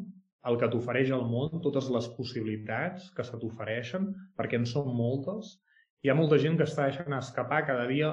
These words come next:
molts de trens d'oportunitats a les seves vides. I no només, no només en, en,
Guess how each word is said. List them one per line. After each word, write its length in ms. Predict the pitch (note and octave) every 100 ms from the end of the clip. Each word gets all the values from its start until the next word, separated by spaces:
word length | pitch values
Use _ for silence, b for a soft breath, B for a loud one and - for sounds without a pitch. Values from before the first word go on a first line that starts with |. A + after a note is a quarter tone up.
| D3+
molts 580 | D3+ D#3 C#3 C#3 C3 A#2+
de 140 | A#2
trens 360 | A2 A#2 A#2 A2+
d'oportunitats 800 | A#2 A#2 A2 A#2 A2+ A2+ C3 B2
a 80 | A#2
les 160 | A2
seves 300 | - A2 G2+ G#2
vides. 400 | G#2 A2 - _ b b b b _
I 120 | D#3+ D#3 F3 - -
no 220 | C#3+ D3
només, 460 | F3 D3+ D3 C3 - F3+
no 80 | C#3+
només 240 | D#3+ D3
en, 220 | C3 B2 A#2
en, 220 | B2